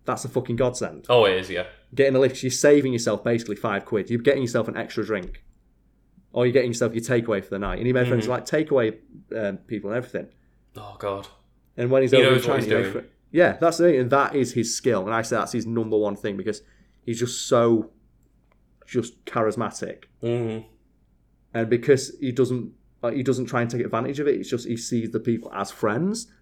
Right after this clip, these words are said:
Speaker 1: They want to do him favours. They want to, like, you know, help him out, get him free drinks.
Speaker 2: Well, that's the thing. You
Speaker 1: Because he
Speaker 2: always
Speaker 1: doesn't
Speaker 2: want to
Speaker 1: expect
Speaker 2: do
Speaker 1: it. He's just a
Speaker 2: something.
Speaker 1: nice guy.
Speaker 2: You always want to do something for the nice person that never asks anything of you.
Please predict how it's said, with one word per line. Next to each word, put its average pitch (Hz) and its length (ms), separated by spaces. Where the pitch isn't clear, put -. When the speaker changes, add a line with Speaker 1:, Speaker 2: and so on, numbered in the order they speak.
Speaker 1:
They 123 100
want 127 300
to - 100
do 123 160
him 117 80
favours. 151 340
They 120 100
want 123 260
to, 127 100
like, 117 100
you 120 60
know, 107 100
help 117 180
him 147 60
out, 117 120
get 127 120
him 120 80
free 113 180
drinks. 107 480
Speaker 2:
Well, 131 160
that's 151 240
the - 100
thing. 139 100
You 104 100
Speaker 1:
Because 131 180
he 135 60
Speaker 2:
always 135 220
Speaker 1:
doesn't 127 120
Speaker 2:
want 143 140
to 135 60
Speaker 1:
expect 139 140
Speaker 2:
do 127 60
Speaker 1:
it. 127 40
He's 110 40
just 120 100
a 123 60
Speaker 2:
something. 107 180
Speaker 1:
nice 110 260
guy. 101 340
Speaker 2:
You 120 160
always 160 320
want 151 200
to 139 80
do 139 100
something 95 400
for - 160
the 101 100
nice 104 380
person 101 460
that 90 140
never 90 200
asks - 520
anything 95 440
of 92 200
you. 135 220